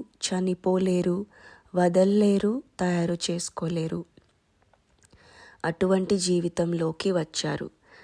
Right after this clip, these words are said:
అందువలన సదా సర్వులపై దయ వస్తుంది కదా. అందువల్లనే ఇంటింట్లో సేవా కేంద్రాన్ని తయారు చేసుకున్నారు. చాలా మంచి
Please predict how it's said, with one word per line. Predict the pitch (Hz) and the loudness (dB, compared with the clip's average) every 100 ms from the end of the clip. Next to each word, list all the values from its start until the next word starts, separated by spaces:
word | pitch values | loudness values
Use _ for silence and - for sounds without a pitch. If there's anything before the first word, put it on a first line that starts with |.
| - - - | -20 -20 -6
అందువలన | 156 170 180 175 165 180 185 160 165 - _ _ - - | -2 2 4 4 2 2 0 0 -4 -8 _ _ -20 -14
సదా | - 175 175 185 | -2 0 2 0
సర్వులపై | 202 - 170 170 175 180 175 180 180 | 0 0 0 0 0 0 0 -2 -2
దయ | 185 170 165 | -2 0 0
వస్తుంది | 165 165 - - 170 165 | 0 -4 -6 -6 -4 -4
కదా. | - 151 165 226 - _ _ _ _ _ _ - | -4 -4 -4 -6 -10 _ _ _ _ _ _ -4
అందువల్లనే | 170 185 202 196 190 190 196 175 180 - - - _ | -2 0 2 2 2 2 2 0 -2 -10 -20 -20 _
ఇంటింట్లో | 170 185 190 208 196 - 190 196 | -4 -2 0 0 0 -2 0 0
సేవా | 202 185 175 175 | 0 0 0 0
కేంద్రాన్ని | 175 180 170 170 165 160 170 | -2 -2 -2 -2 -2 -2 -4
తయారు | 180 175 160 160 165 | -4 -4 -2 -2 -4
చేసుకున్నారు. | - 165 - - 170 180 156 165 214 _ - - - - - | -4 -4 -6 -6 -6 -6 -8 -10 -14 _ -20 -20 -20 -14 -4
చాలా | 185 175 180 190 | 0 2 2 2
మంచి | 190 175 175 180 - | 0 0 -2 -2 -2